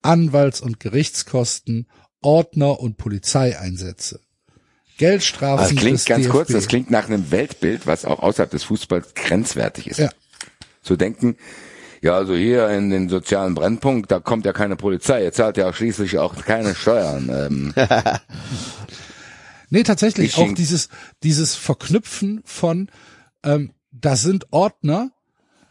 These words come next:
Speaker 1: weil halt Ultras günstige Tickets haben. Da sind Polizeieinsätze, weil halt Ultras im Stadion sind. Da sind, weiß ich nicht, wenn, wenn es nur Sitzplätze gäbe, die hundert Euro kosten,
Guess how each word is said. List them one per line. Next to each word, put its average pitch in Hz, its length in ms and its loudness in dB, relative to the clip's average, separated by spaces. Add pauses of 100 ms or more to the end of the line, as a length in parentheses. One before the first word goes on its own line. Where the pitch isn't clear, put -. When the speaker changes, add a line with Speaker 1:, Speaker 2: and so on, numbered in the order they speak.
(240)
Speaker 1:
weil 151 400 0 (320)
halt 143 400 0 (120)
Ultras 170 580 2
günstige 160 760 -4 (600)
Tickets - 360 0
haben. 107 400 -8 (600)
Da 151 120 4
sind 180 480 -2
Polizeieinsätze, 151 1300 0
weil 135 360 -2
halt 139 360 -4
Ultras 156 760 0 (520)
im 147 140 2
Stadion 113 480 -2
sind. 104 340 -8 (560)
Da 143 200 4
sind, 165 540 -4 (2250)
weiß 175 300 2
ich 170 160 -4
nicht, 117 280 -4
wenn, 151 380 0
wenn 160 160 2
es 170 160 0
nur 180 160 4
Sitzplätze 170 540 -2
gäbe, 156 280 0
die 165 140 2
hundert 175 260 2
Euro 160 280 0
kosten, 156 580 -2